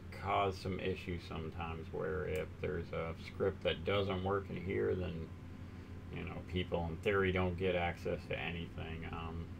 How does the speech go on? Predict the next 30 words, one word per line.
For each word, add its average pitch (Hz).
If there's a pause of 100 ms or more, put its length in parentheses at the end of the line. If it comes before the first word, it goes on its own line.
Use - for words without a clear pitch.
(180)
sometimes 98
I 90
will 90
explain 90
to 85
go 82
ahead 87
and 87
just 82 (920)
disable 95
the 85
hiding, 98
and 87
then 85
you'll 85
get 85
some 98
that'll 87
just 87
throw 92
an 90
error 92
and 87
tell 87
you 85
you 82
can't 90
do 87
that. 87 (120)
Um, 80